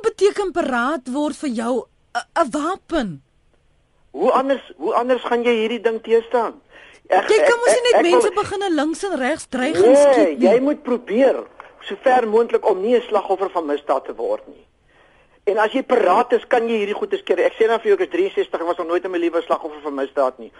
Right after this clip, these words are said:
Speaker 2: Hoekom nie? Ek, ek sê nie ek gaan nie een word nie, moet my nie verkeerd verstaan
Speaker 1: Ja,
Speaker 2: nie.
Speaker 1: ja.
Speaker 2: Maar paraatheid en natuurlik genade van die Here, natuurlik is dit so.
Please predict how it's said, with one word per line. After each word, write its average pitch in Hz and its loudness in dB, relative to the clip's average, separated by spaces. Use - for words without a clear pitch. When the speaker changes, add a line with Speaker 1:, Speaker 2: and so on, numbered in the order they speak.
Speaker 2:
Hoekom - 0
nie? 185 -6
Ek, 240 0
ek 208 2
sê 294 2
nie 285 4
ek - 0
gaan 190 0
nie 233 0
een 190 -2
word 170 0
nie, 151 -10
moet 151 -14
my 202 -4
nie 240 -4
verkeerd 220 -2
verstaan 151 -2
Speaker 1:
Ja, 92 -10
Speaker 2:
nie. - -16
Speaker 1:
ja. 190 -14
Speaker 2:
Maar 165 2
paraatheid 185 2
en 202 -4
natuurlik 240 -2
genade 180 0
van 220 -2
die 226 2
Here, 240 2
natuurlik 233 -2
is 180 -6
dit 156 -4
so. 127 -4